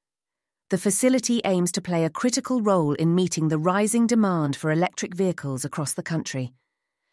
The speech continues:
Stay up to date with more by visiting the business magazine dot co dot U K.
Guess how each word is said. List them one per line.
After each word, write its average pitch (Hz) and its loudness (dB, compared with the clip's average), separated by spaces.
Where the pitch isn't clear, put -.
Stay 277 4
up 254 0
to 202 -2
date 196 0
with 175 0
more 202 4
by 180 0
visiting 180 0
the 165 0
business 180 -2
magazine 131 -2
dot 165 -2
co 135 -4
dot 160 -2
U 175 -2
K. 139 -6